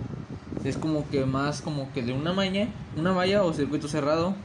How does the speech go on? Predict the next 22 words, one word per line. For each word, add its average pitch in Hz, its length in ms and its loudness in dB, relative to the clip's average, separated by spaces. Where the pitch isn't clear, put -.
o 127 80 -2
la 127 60 2
suma 135 220 0
algebraica. 147 540 0
Esto 135 240 0
ya 151 140 6
es, 147 220 -2
se 143 300 2
lleva 135 640 4
a 127 160 -2
cabo 143 260 2
como 131 380 2
convenios, 143 720 0
como 123 540 0
de 123 240 2
positiva 151 640 4
o 160 80 4
negativa 127 480 4
sea 135 160 0
la, 120 300 4
la 113 180 2
tensión 117 600 0